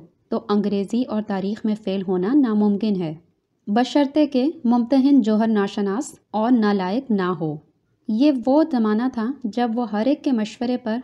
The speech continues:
हर्फ ब हर्फ अमल कर बैठते थे। चुनाचे हर दफ़ा एक मुख्तलिफ तरीके से फ़ेल होते और मुम्तहिन की नालायकी पर रह रह कर अफसोस करते।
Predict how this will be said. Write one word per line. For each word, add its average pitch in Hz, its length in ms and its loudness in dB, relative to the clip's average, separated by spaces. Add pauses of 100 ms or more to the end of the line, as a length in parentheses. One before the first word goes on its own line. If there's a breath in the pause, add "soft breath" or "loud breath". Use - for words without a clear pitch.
हर्फ 262 280 -6
ब 220 140 -2
हर्फ 208 300 -6 (120)
अमल 262 240 2
कर 214 180 -2
बैठते 165 440 -6
थे। 165 120 -8 (600)
चुनाचे 285 360 2
हर 240 220 -2
दफ़ा 262 240 -2
एक 262 180 -4
मुख्तलिफ 349 480 -2
तरीके 226 340 -2
से 226 120 -6
फ़ेल 202 240 -4
होते 240 320 -4 (180)
और 262 160 2
मुम्तहिन 240 520 4
की 269 120 4
नालायकी 196 500 0
पर 240 180 -4
रह 202 240 0
रह 196 220 -2
कर 254 200 -6
अफसोस 190 640 -6
करते। 180 420 -10